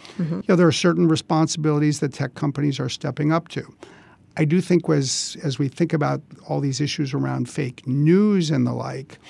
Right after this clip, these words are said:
Speaker 2: we
Speaker 1: Which
Speaker 2: should
Speaker 1: is
Speaker 2: all rec-
Speaker 1: related.
Speaker 2: Yeah, they are. We sh-, but we should recognize you can't impose on a tech company, because you can't impose on anybody the responsibility to the, be the ultimate arbiter of what news is true and what news is false.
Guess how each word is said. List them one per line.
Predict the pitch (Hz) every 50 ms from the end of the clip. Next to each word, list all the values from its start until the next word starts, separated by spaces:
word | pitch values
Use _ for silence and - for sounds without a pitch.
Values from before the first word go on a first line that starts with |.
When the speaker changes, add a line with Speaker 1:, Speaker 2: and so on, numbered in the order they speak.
| - - - - - - - _ _ _ _ _ _ _ _ _ -
Speaker 2:
we | 165 165 170 170 185 185 185 190 185
Speaker 1:
Which | 165 -
Speaker 2:
should | - 208
Speaker 1:
is | 233
Speaker 2:
all | 220 214 190
rec- | 160 170 170 156 156
Speaker 1:
related. | 165 202 262 - - -
Speaker 2:
Yeah, | - 202 190 - - - _ _ _ - -
they | 165 170 180
are. | 175 139 - - - -
We | 185 170 185 190
sh-, | - -
but | - 220 185 170
we | 208 214
should | - - 202 170
recognize | 190 202 190 208 180 156 156 143 139 139 135 - - - - - - - - - _ _
you | - 220 226
can't | - - - 185 165 156 131 -
impose | 139 131 123 - 131 139 135 139 131
on | 139 135
a | 127 123
tech | 120 - 156 151 151 -
company, | - - 139 131 - 139 139 139 139 135 135 135 - - - - - - - _ _ _ _ _ _ -
because | 160 - 151 147 127
you | 147
can't | - - 170 151 143 -
impose | 139 143 131 143 151 147 139 139
on | 139 131 123 - - -
anybody | 180 185 214 220 208 175 135 139 131 120 131 - 139 135 135 139 - - - - - - - - _ _
the | - 160
responsibility | 147 156 147 - - 165 156 156 156 - - 156 151 151 151 143 143 131
to | 143 143 131
the, | 127 131
be | 131 135 156 147
the | 135 135 135
ultimate | 135 147 151 147 - 151 143 127
arbiter | 127 127 139 156 156 160 143 - 139 131 120
of | 117 123
what | 143 143 - 139
news | 135 135 135 135 131 127 123
is | 127 123
true | - - - - 135 127
and | 123 123 123
what | 127 127 131 -
news | 147 139 131 135 135 - -
is | 131 -
false. | - - 175 156 139 123 123 - -